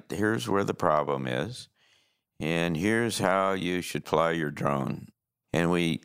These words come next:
download the flight plan, and you then pre-position the rangers in that area, and you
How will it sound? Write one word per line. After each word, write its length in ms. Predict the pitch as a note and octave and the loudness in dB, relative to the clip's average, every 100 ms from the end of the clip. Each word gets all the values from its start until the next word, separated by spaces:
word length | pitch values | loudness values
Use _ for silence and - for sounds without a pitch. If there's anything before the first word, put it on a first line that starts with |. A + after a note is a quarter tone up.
| _ _ _ _ _ | _ _ _ _ _
download 640 | G#2 G#2 B2+ C3+ A#2+ A#2 G#2+ | 0 2 0 0 0 0 -2
the 80 | |
flight 380 | G2+ E2 F2 - | -2 0 0 -2
plan, 560 | E2+ E2 E2 E2 - - - - - - - - - - - | -2 0 0 -4 -8 -12 -16 -16 -14 -14 -14 -16 -20 -10 0
and 360 | F2 F#2 F#2 | 2 2 2
you 500 | F2+ F2+ F#2 F2 F2 | 4 4 4 2 0
then 580 | E2 F2+ G2+ A2 A2+ - - _ _ _ _ - | 2 2 2 0 -4 -6 -12 _ _ _ _ -6
pre-position 800 | - A#2 - B2 A2+ A2+ - A#2+ | 0 0 2 0 2 2 2 2
the 120 | A#2+ | 4
rangers 680 | G#2 F#2+ G#2 G#2+ C#2 D#2+ C#2 | 2 2 -2 -4 -2 -2 0
in 120 | C#2 | 2
that 200 | C#2+ C#2 | 2 2
area, 400 | C#2+ D2 F2+ G#2 - _ - - _ _ _ | 2 2 0 -2 -6 _ -20 -20 _ _ _
and 400 | F2 F2 F#2 F2+ | -2 0 0 -2
you 680 | B2 F2+ F2+ F2+ F2 - | 0 2 4 2 0 -2